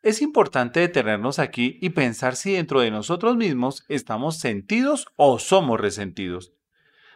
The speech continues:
Dentro del estar y ser resentidos hay algunos aliados que facilitan convertirnos en personas resentidas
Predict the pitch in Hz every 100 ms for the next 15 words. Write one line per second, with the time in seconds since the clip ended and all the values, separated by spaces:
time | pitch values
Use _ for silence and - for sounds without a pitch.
0 | - 135 156 151 139 123 113 101 - 156
1 | 120 - - 131 - 135 160 175 196 185
2 | 127 120 - - - 185 233 226 240 240
3 | 147 131 156 113 92 - 127 117 113 110
4 | 110 113 160 160 135 107 - 165 180 214
5 | 226 160 117 110 120 120 143 139 - 98
6 | 90 160 196 202